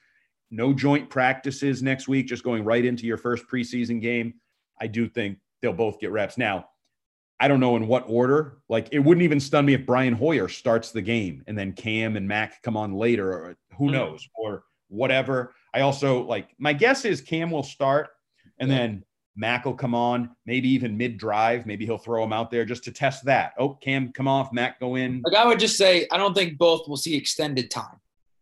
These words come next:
Speaker 1: Um, yeah, I, I don't know.
Speaker 2: It's,
Speaker 1: I, if,
Speaker 2: it's
Speaker 1: if
Speaker 2: hard
Speaker 1: anybody
Speaker 2: because,
Speaker 1: sees
Speaker 2: right,
Speaker 1: extended, if
Speaker 2: what?
Speaker 1: anybody sees extended time, it's Mac Jones.
Speaker 2: Yes.
Speaker 1: I think it'd be treated like a practice where you could get Newton starts,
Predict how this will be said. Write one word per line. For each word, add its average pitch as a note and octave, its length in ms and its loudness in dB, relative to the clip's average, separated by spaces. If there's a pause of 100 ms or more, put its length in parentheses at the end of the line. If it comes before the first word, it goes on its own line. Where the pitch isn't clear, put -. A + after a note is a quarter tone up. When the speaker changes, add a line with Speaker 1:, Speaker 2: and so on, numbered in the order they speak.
(720)
Speaker 1:
Um, C#4+ 720 -4 (1000)
yeah, G3+ 140 -6
I, G3+ 240 -6 (640)
I C3+ 40 -6
don't C3+ 300 -4
know. F#3 180 -2
Speaker 2:
It's, - 160 2
Speaker 1:
I, D3 100 0 (260)
if, F3 220 -2
Speaker 2:
it's A#3+ 140 4
Speaker 1:
if - 60 6
Speaker 2:
hard E4+ 100 10
Speaker 1:
anybody C#4 260 6
Speaker 2:
because, A#3 160 -2
Speaker 1:
sees A#3+ 140 2
Speaker 2:
right, F#3 140 8
Speaker 1:
extended, F#3 300 0 (600)
if D#3 100 0
Speaker 2:
what? F#3 100 6
Speaker 1:
anybody A3 320 2 (120)
sees F3 140 -4
extended C#3 480 -2
time, A2+ 260 0
it's F2 140 -10
Mac F#2+ 240 -8
Jones. - 380 -20
Speaker 2:
Yes. - 480 -2 (220)
Speaker 1:
I D3 80 4
think E3+ 160 4
it'd D3 80 4
be C#3+ 100 6
treated D#3+ 300 0
like C#3 160 4
a - 60 0
practice B2+ 500 0
where A2+ 180 2
you A2 140 -4
could A#2 200 -6
get A2+ 300 0 (240)
Newton C#3 300 0
starts, C3+ 640 0